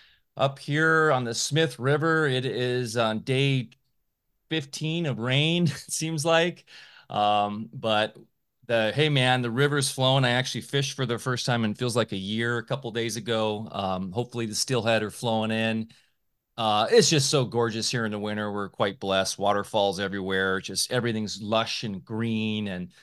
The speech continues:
uh, for New Year's Day, took the family bear on a hike,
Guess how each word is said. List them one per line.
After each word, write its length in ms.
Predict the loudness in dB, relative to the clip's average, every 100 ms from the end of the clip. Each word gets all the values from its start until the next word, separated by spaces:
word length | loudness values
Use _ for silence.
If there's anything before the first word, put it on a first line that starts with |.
| _ -8
uh, 440 | -4 -2 -2 -4 -8 -6
for 220 | -4 -2
New 160 | 4 6
Year's 320 | 6 4 2
Day, 300 | 2 2 0
took 240 | -2 -2
the 80 | -4
family 500 | -2 0 2 0 -2
bear 460 | 0 2 4 2 0
on 240 | -2 -2
a 100 | -2
hike, 440 | 0 0 0 -8